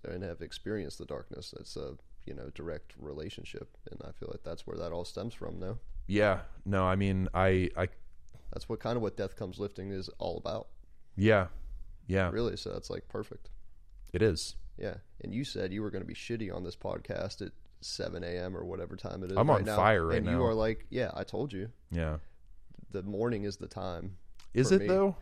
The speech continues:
Speaker 1: Uh, for me, anyway.
Speaker 2: Yeah, it's, I'm trying to make it my time. I also took modafinil.
Speaker 1: Oh,
Speaker 2: Remember?
Speaker 1: there's that as well.
Speaker 2: Yeah.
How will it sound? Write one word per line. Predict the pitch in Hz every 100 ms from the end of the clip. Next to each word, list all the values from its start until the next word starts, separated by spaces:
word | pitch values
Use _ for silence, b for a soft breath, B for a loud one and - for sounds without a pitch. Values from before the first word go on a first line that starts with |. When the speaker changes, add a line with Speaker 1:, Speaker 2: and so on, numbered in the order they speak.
| -
Speaker 1:
Uh, | -
for | - 92
me, | 113 123
anyway. | 92 98 85 87 - B B B
Speaker 2:
Yeah, | 107 107 107
it's, | - -
I'm | 127
trying | - 104 95 101
to | 98
make | 101 98
it |
my | 98 98
time. | 101 95 95
I | 107
also | 120 117
took | 107 107 101
modafinil. | 80 78 85 101 101 110 110 b b b - - - - - - - - -
Speaker 1:
Oh, | - 117
Speaker 2:
Remember? | 101 95 98 104
Speaker 1:
there's | 101
that | 101
as | 98
well. | 98 98 95 -
Speaker 2:
Yeah. | 92 90